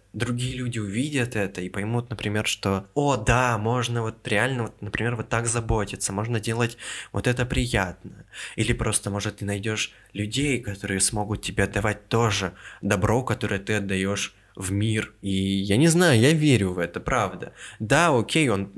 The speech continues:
ну, этот закон не всегда действует. Иногда ты просто вкладываешь, вкладываешь и вкладываешь, и просто ноль выхлопа. Ну, ничего не происходит. Но кто сказал, что это <laughs>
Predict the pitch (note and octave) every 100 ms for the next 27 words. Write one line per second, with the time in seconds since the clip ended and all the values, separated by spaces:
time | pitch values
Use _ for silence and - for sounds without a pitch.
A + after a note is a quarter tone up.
0 | - F2 B2 A#2+ A2 A#2+ D3 C3+ G#2 -
1 | C3 B2 A#2+ G2+ F#2 F2 - G2 G2+ G2
2 | G#2 G2+ F#2+ F#2 - G2 - G#2+ A2+ G#2+
3 | A#2 A#2 - - G2 G2+ G#2 G#2+ G#2 G#2+
4 | G#2+ - A2 A2 A2+ A#2 A2+ A2 - -
5 | - - _ - F3+ E3+ - C3+ B2 B2
6 | B2+ C3 B2+ G#2+ G2+ G#2+ - F#2+ - -
7 | - - C#3+ D#3 D3+ - C3 A#2+ B2 A#2
8 | G#2+ - F#2+ - - - - - - -
9 | _ - G2+ G#2+ G#2 G#2+ - B2+ A#2+ F#2+
10 | G2 A#2 C3+ - G#2 F#2+ - F#2 F#2+ F#2+
11 | F#2+ A#1+ - _ _ _